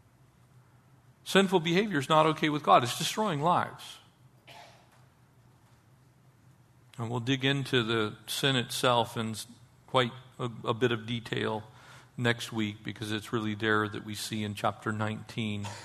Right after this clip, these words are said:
what the sin is. "It's come to me, and if not, I'll know."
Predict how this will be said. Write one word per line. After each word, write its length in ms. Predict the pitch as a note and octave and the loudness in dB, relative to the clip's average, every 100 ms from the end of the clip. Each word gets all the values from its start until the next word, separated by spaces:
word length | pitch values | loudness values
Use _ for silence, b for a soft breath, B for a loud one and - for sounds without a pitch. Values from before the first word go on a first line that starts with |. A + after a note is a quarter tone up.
| B B B B B B B B B _ - | B B B B B B B B B _ 0
what 300 | A#2+ A#2+ - | 2 2 -2
the 80 | |
sin 360 | - - A#2 A2 | -6 0 0 0
is. 580 | A#2 G#2 G#2 - - - - - _ _ _ _ _ _ _ _ - _ b b b b b b b b b - | -2 -2 -6 -10 -12 -14 -20 -20 _ _ _ _ _ _ _ _ -20 _ b b b b b b b b b -4
"It's 180 | B2+ - | -2 -2
come 300 | - D3 D3 | 4 4 4
to 100 | B2+ | 0
me, 360 | A#2 A2 A2 G#2 - b b b b _ _ - - _ - B2 | 2 0 -2 -8 -14 b b b b _ _ -20 -20 _ -10 -2
and 120 | A#2+ | 0
if 140 | B2 C3 | 0 6
not, 240 | C#3 D3 | 8 10
I'll 240 | D3 D#3 | 10 8
know." 460 | E3 F#3 C#3 B2 | 4 2 4 2